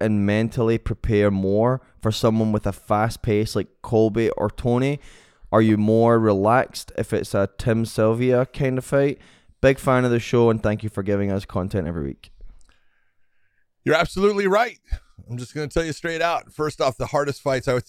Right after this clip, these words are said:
Speaker 2: I tell people all the time, the hardest fights to do are the lighter weight fighters. They move way more. You, you've gotta,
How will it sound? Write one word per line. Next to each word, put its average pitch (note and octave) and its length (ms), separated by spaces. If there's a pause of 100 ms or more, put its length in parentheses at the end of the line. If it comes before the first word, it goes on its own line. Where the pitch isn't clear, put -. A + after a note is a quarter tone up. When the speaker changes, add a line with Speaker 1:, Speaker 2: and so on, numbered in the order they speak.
Speaker 2:
I A#2+ 60
tell B2+ 180
people A#2 240
all A2+ 80
the G#2+ 100
time, F2+ 60
the F#2+ 60
hardest B2+ 300
fights A#2+ 240
to - 60
do B2 220
are A2 140
the G#2 100
lighter G#2+ 280
weight G#2+ 220
fighters. - 440 (500)
They F#2+ 260
move F#2+ 400
way A2+ 400
more. G2+ 460
You, G2+ 240 (100)
you've F#2 260
gotta, F#2 220